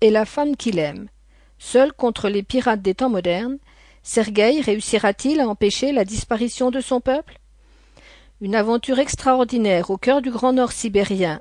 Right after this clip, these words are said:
entre un monde ancestral régi par les lois de la nature et la modernité qui menace de tout balayer.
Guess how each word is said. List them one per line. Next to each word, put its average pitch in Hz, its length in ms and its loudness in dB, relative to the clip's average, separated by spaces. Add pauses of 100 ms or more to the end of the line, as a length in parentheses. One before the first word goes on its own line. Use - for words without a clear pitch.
entre - 260 -2
un 196 80 0
monde 269 240 2
ancestral 254 640 2
régi 226 420 0
par 208 200 -4
les 196 120 2
lois 196 220 2
de 208 100 -2
la 190 140 0
nature 247 540 -4 (160)
et 202 80 2
la 190 140 0
modernité 220 680 0
qui - 160 -10
menace 254 420 -2
de 247 100 -6
tout 233 200 -8
balayer. 175 520 -4